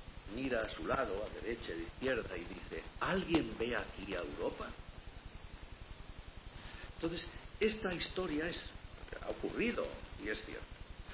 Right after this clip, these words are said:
Por tanto, a la gestión de crisis vuelven los americanos. Eh, Europa, naturalmente, que hizo otras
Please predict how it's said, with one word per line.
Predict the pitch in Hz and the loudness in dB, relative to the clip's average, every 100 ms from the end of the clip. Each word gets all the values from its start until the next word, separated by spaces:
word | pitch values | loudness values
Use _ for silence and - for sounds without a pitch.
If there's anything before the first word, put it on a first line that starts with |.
| - | 4
Por | 160 | 6
tanto, | - 226 208 175 147 - - - - | 8 8 8 6 4 -4 -10 -10 -4
a | - | 0
la | 110 | 2
gestión | 104 98 190 208 | 2 2 2 4
de | 180 | 2
crisis | - 160 165 165 - - | 4 4 6 4 2 6
vuelven | 160 214 220 208 | 10 12 10 8
los | 139 - | 6 4
americanos. | 95 85 - 131 175 - - - - - - - - - - - - - - - - | 2 0 4 4 4 -2 -6 -8 -10 -10 -10 -10 -10 -10 -10 -10 -10 -10 -10 -8 4
Eh, | 120 117 104 92 - | 8 8 8 4 2
Europa, | 107 117 175 202 | 6 8 8 8
naturalmente, | 160 110 120 202 175 143 117 | 6 6 8 8 8 6 4
que | 101 | 4
hizo | 98 104 90 | 2 2 2
otras | 92 85 | 0 -2